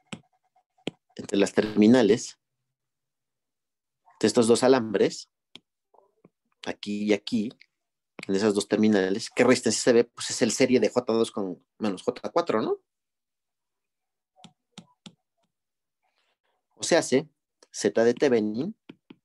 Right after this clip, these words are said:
es J dos menos J cuatro menos J dos. Entonces, mi equivalente de Norton,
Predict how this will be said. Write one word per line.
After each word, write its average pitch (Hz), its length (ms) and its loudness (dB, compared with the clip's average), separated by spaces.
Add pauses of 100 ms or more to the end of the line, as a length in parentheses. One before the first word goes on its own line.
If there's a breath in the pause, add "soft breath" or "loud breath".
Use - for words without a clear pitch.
(1040)
es - 540 -4
J - 520 0
dos - 480 0
menos 90 300 -6
J - 300 -8
cuatro - 480 -2 (1300 soft breath)
menos 92 240 -6
J - 300 -8
dos. 87 420 -14 (160)
Entonces, 156 720 0 (680)
mi 135 240 4
equivalente 131 540 0
de 131 140 -2
Norton, 131 760 -4